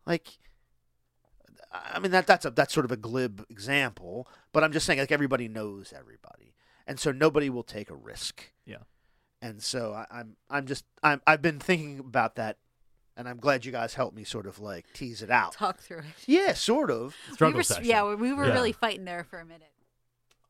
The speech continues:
Speaker 1: All right. Let's wrap it up. <sighs> Folks, I guess we're gonna, we're gonna play the, the thing at the end.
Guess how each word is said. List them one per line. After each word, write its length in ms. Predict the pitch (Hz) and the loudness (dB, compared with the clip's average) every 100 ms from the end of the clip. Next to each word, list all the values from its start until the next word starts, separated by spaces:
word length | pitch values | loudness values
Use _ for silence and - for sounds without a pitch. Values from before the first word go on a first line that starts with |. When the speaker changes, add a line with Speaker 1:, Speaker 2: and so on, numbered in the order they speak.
| - | -4
Speaker 1:
All 60 | 127 | -4
right. 160 | 101 _ - - _ _ _ _ - | -4 _ -20 -20 _ _ _ _ -20
Let's 140 | - - | -2 4
wrap 180 | 131 92 | 4 2
it 60 | |
up. 100 | 80 _ _ _ _ _ _ - | -14 _ _ _ _ _ _ -6
<sighs> 640 | - - - - - _ | -4 -4 -8 -16 -20 _
Folks, 440 | 156 156 - - - - _ _ _ _ _ _ _ _ _ _ _ _ _ - _ _ _ _ _ | 2 2 2 -8 -10 -20 _ _ _ _ _ _ _ _ _ _ _ _ _ -20 _ _ _ _ _
I 80 | 165 | 6
guess 240 | 170 330 294 | 6 2 2
we're 80 | |
gonna, 360 | 180 139 123 120 _ _ _ - | 2 2 0 -6 _ _ _ 0
we're 80 | 151 | 0
gonna 120 | 143 | 0
play 260 | - 165 | 2 2
the, 320 | 147 143 139 131 - | 2 -2 -4 -8 -12
the 80 | 135 | -8
thing 500 | 147 143 135 131 - | -2 -2 -4 -10 -20
at 60 | - | -12
the 160 | 127 123 | -6 -2
end. 440 | 131 156 165 | -4 -6 -16